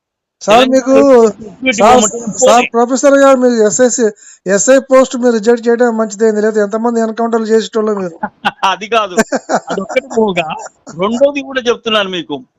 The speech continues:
Speaker 1: ఆ.
Speaker 2: పివి నరసింహరావుతో తెలుగు సమావేశాలు, మొట్టమొదటి తెలుగు సమావేశాలు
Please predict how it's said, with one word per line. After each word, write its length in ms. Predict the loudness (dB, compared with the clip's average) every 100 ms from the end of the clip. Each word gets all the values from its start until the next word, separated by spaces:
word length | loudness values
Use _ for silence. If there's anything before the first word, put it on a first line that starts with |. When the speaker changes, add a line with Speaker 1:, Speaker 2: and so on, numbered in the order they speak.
| 0
Speaker 1:
ఆ. 320 | 4 4 0 -6 -12 -12 -6
Speaker 2:
పివి 260 | -4 -2 -2
నరసింహరావుతో 960 | -2 -4 -2 0 -2 -2 -2 -2 -4 _ _ _ -4
తెలుగు 280 | -4 -2 -4
సమావేశాలు, 720 | -2 0 0 0 -2 -4 -4
మొట్టమొదటి 960 | -4 -8 -8 _ _ -4 -2 -2 -4 -6
తెలుగు 300 | -4 -4 -6
సమావేశాలు 720 | -8 -6 -4 -4 -4 -4 -4